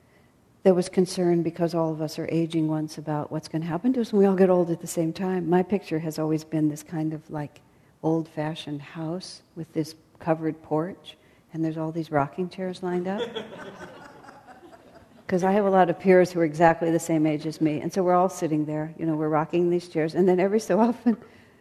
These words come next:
somebody just falls off the edge, and everybody moves down one chair, <laughs> you know, and we just rock again. <laughs> That's my, <laughs> it's always been my picture. Not too practical, <laughs> but,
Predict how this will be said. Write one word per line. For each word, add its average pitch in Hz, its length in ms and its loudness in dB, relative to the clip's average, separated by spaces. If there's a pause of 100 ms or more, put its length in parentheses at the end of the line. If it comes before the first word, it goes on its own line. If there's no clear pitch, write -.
(140)
somebody 185 380 0
just 170 200 -8
falls 170 360 4
off 151 240 0
the 165 160 2
edge, 151 240 2
and 143 100 -2
everybody 180 440 6
moves 175 320 2
down 160 280 6
one 170 180 6
chair, 208 420 8
<laughs> - 60 10
you 294 220 10
know, 277 160 8
and 269 140 8
we 247 200 8
just 254 160 4
rock 262 360 4
again. - 480 6 (120)
<laughs> 359 600 2
That's 269 240 6
my, 240 340 8 (280)
<laughs> - 920 -2
it's - 140 -6
always 202 240 4
been 196 220 8
my 185 160 4
picture. 233 640 -2 (540)
Not - 240 2
too 185 140 2
practical, 202 680 4
<laughs> 233 80 0
but, - 340 2